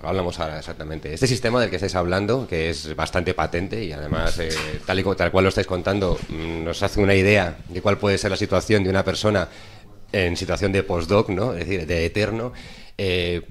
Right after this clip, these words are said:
¿por qué es así? Es decir, habláis claramente de que en otros países funciona de otra manera y aquí no. ¿Por qué se ha permitido esto? No hablamos ahora de tiempos de crisis, eh, podemos hablar de otros tiempos en los que a lo mejor ha habido otros presupuestos y el sistema siempre ha sido el mismo aquí. ¿Por qué?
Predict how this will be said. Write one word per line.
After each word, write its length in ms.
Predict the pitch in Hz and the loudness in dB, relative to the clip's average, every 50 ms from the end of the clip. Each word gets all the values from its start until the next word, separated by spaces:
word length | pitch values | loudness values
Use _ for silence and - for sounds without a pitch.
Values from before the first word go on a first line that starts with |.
| - - - | -14 -12 0
¿por 200 | - 107 92 90 | 2 2 2 4
qué 160 | - 110 113 | 4 4 4
es 140 | 131 123 - | 4 4 2
así? 220 | 87 82 - 113 107 | 0 -2 -2 -2 -2
Es 60 | 95 | -2
decir, 240 | 85 78 - 98 - | -4 -4 -2 -2 0
habláis 300 | 90 82 90 104 107 - | 0 2 4 2 4 4
claramente 460 | 123 110 107 104 104 110 110 127 123 | 4 4 4 4 4 4 4 4 4
de 120 | 104 90 | 4 4
que 120 | - 85 80 | 2 2 2
en 80 | 80 | 2
otros 220 | 87 82 90 - - | 2 0 0 -2 0
países 340 | - 87 101 104 117 131 | 0 0 0 2 0 0
funciona 300 | - 98 85 - 92 92 | -2 -2 -4 -4 -4 -4
de 40 | 90 | -2
otra 160 | 90 90 90 | -2 -2 -2
manera 340 | 85 87 87 90 98 98 117 | -2 -2 -2 -2 -2 -2 -2
y 100 | 117 92 | -2 -2
aquí 220 | 82 78 - - 104 | -4 0 2 2 2
no. 220 | 90 90 80 - - - - - - - | 2 0 -4 -6 -6 -6 -6 -6 -8 -4
¿Por 160 | - 107 98 - | -2 -2 0 2
qué 140 | - 120 110 | 2 2 2
se 160 | - 107 98 | 2 2 2
ha 100 | 92 90 | 2 0
permitido 380 | - 90 90 87 - 95 90 87 | 0 -2 -2 -2 0 0 -2 -2
esto? 160 | 90 - 92 | -2 -2 -2
No 80 | 82 | 0
hablamos 300 | 85 87 85 87 92 90 95 | 0 0 2 0 0 0 2
ahora 140 | 92 92 92 | 0 2 0
de 100 | 90 85 | 0 -2
tiempos 300 | 95 95 90 90 87 82 | -2 -4 -4 -2 -4 -4
de 100 | 87 80 | -4 -4
crisis, 480 | 90 107 110 - 127 127 139 131 - | -4 -4 -4 -4 -4 -4 -6 -6 -8
eh, 240 | - 76 78 78 76 76 71 | -8 -6 -6 -6 -6 -6 -6
podemos 280 | 76 78 78 87 87 90 | -6 -6 -6 -4 -2 0
hablar 160 | 87 87 82 | 0 0 0
de 60 | 87 | 0
otros 180 | 87 90 85 - | -2 -4 -4 -4
tiempos 260 | 110 117 113 117 95 | -4 -4 -4 -4 -4
en 60 | 92 | -4
los 100 | 82 80 | -6 -6
que 60 | 80 | -6
a 20 | 80 | -6
lo 60 | 78 | -6
mejor 260 | 78 78 - 98 92 | -8 -6 -6 -6 -4
ha 40 | 85 | -4
habido 160 | 87 92 92 | -4 -6 -6
otros 160 | 87 90 80 | -8 -8 -8
presupuestos 600 | - 90 - 85 - 76 98 98 - 123 120 123 95 | -8 -6 -6 -4 -2 -2 -2 -2 0 -2 -2 -2 -2
y 60 | 90 | -2
el 60 | 87 | -4
sistema 340 | 82 80 73 95 92 98 95 | -4 -2 -2 0 0 0 0
siempre 300 | - 104 101 90 80 90 | 0 -2 -2 -2 -2 -4
ha 40 | 85 | -2
sido 200 | - 90 82 80 | 0 0 0 0
el 40 | |
mismo 280 | 76 87 92 82 80 73 | 0 0 -2 -2 -4 -6
aquí. 240 | 71 - 87 78 73 | -8 -8 -10 -6 -4
¿Por 220 | - 87 90 - | -2 -2 -2 0
qué? 240 | - 104 110 104 - | 0 0 0 -2 -4